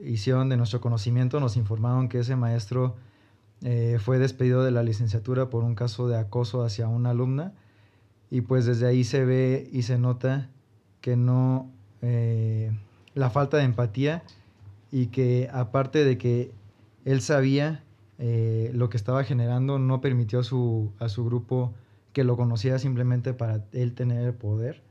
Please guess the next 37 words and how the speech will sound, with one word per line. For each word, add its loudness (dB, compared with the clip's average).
Y 2
al 0
final 0
de 0
cuentas 0
se 0
destapó 2
toda 2
esta 0
situación, 0
ya 0
que, 0
eh, -8
gracias 0
a 0
que -6
una 2
persona, 0
pues, -2
decidió 0
hablar. 0
Y 4
me 4
quiero 8
despedir 4
con -2
una 0
frase. -2
Eh, -2
en 2
el 2
consejo, 0
pues, -2
hemos -2
tratado -2
de -2
siempre -2